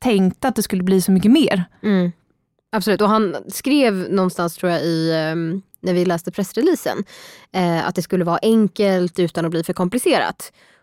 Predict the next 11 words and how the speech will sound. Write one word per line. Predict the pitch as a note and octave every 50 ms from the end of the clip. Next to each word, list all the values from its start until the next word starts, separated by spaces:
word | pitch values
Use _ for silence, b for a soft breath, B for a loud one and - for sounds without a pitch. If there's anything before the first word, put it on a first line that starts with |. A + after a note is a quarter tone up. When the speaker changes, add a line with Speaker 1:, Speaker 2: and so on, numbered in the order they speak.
| b b b
Speaker 2:
Och | - A3 A3 G#3+ G#3+ G#3 G#3 - _ _ - _ _ -
alltså, | - A#3+ - G#3+
frågan | - - D4 C#4 C#4+ D#4 E4 C4
är, | F#3+ F3 E3+ E3+ D3 - _ _ _ _ _ _ _ _ _ _ _ _ _ _ _ _ _ _ _ _ _ _ _ _
det | - B3
var | C#4 F4+ F#4+
enkelt. | A#3+ E3 D#3 - - - B3 - _ - - - - _ _ _ _ _ -
Det | G3 G3+
var | G3 B3+ D4+ D#4+ C4+
bra | F3+ F3 D3+ D#3+
mat. | G#3 A3+ - - - - - - -